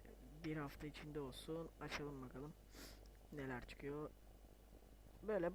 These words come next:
sıradan kaç? Yedi tane falan oynarız ya, bakalım. Ne oluyor lan?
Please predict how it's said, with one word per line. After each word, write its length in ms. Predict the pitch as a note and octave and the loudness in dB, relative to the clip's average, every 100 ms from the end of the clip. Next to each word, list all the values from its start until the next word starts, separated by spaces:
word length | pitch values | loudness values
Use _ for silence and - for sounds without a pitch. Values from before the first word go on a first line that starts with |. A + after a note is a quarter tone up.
| - | 4
sıradan 460 | - G#3 F3+ F#3+ F#3+ | 8 10 12 10 8
kaç? 180 | A#3 G#3+ - - - - | 6 6 4 -6 -2 2
Yedi 320 | G#3+ G3+ G#3+ | 10 10 10
tane 320 | - F#3+ D3+ | 10 10 10
falan 320 | E3 E3+ F3 | 6 8 8
oynarız 400 | F3 F3 F3+ D3+ | 8 8 8 6
ya, 260 | B2 A#2 B2 | 4 2 2
bakalım. 300 | D#3 D#3+ D3 - - - - - - - - - - - - - - - - - - - - D#3 | 4 4 2 -2 -10 -10 -10 -10 -12 -12 -12 -12 -12 -14 -14 -14 -14 -12 -12 -12 -14 -14 -10 -4
Ne 60 | D#3+ | 0
oluyor 260 | F3+ E3 | 2 4
lan? 180 | D3 E3+ | 4 2